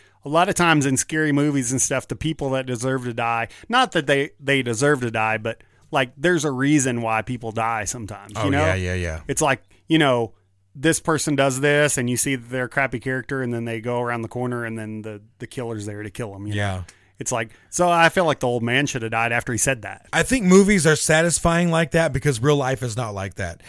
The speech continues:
Speaker 1: Yeah,
Speaker 2: Like in the
Speaker 1: that's
Speaker 2: movies,
Speaker 1: true. That's true.
Speaker 2: shitty people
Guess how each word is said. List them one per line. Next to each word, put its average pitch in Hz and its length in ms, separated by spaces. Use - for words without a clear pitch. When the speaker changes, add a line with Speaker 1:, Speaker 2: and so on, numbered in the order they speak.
Speaker 1:
Yeah, 214 160
Speaker 2:
Like 196 180
in 208 80
the 190 60
Speaker 1:
that's 180 120
Speaker 2:
movies, 208 440
Speaker 1:
true. - 60
That's 139 180
true. - 140
Speaker 2:
shitty 220 340
people 214 560